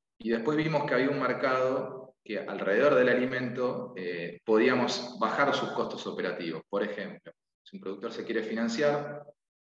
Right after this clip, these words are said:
al el alimento estar digitalizado, saber dónde está, en qué condiciones está, eh, puede tener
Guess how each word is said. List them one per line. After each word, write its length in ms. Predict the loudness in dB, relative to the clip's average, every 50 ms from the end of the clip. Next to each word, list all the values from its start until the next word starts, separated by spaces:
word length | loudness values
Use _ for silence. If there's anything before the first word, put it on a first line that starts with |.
| _ _ _ _ -6
al 340 | -4 -2 -2 -2 -4 -6 -4
el 100 | -4 -2
alimento 360 | -2 -2 -2 -2 -2 -4 -4
estar 200 | -4 -4 -2 -2
digitalizado, 720 | -2 -2 -4 -4 -4 -2 -2 -2 -2 -2 0 2 2 2
saber 360 | 0 0 -2 0 2 2 2 2
dónde 220 | 0 0 -2 -2
está, 180 | -2 -2 -4 -2
en 80 | -2
qué 100 | -2 -2
condiciones 480 | -2 -2 -2 -2 -2 -4 -6 -6 -6 -6
está, 480 | -8 -4 -2 -2 -2 -2 -4 -8 -12 -16 -18 _ _ _ _ _ _ _ _ _ _ _
eh, 140 | -6 -6 -6
puede 640 | -4 0 2 2 4 6 6 4 4 2 -2 -6 -8
tener 720 | -6 -4 -2 -2 -2 -2 -2 -4 -6 -8 -10 -12 -12